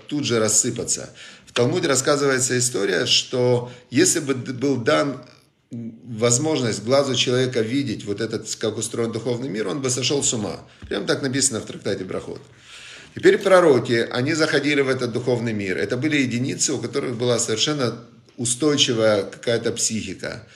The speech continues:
У них была совершенно, э, ну, совершенно у них была какая-то система. И опять же здесь, видите, как здесь написано? Смотрите.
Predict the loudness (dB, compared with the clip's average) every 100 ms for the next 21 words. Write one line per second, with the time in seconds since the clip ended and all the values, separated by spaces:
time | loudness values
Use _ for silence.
0 | -20 -20 -8 0 0 2 4 4 4 2
1 | 2 2 0 0 -2 -10 -20 _ 0 2
2 | 2 0 0 0 0 2 2 2 0 0
3 | 4 6 6 4 0 -2 0 0 -4 -6
4 | -4 -2 0 0 0 2 0 0 -4 -10
5 | -20 _ _ -20 -8 2 4 4 4 2
6 | 0 0 0 2 2 2 2 2 0 0
7 | -2 -4 -2 0 2 2 0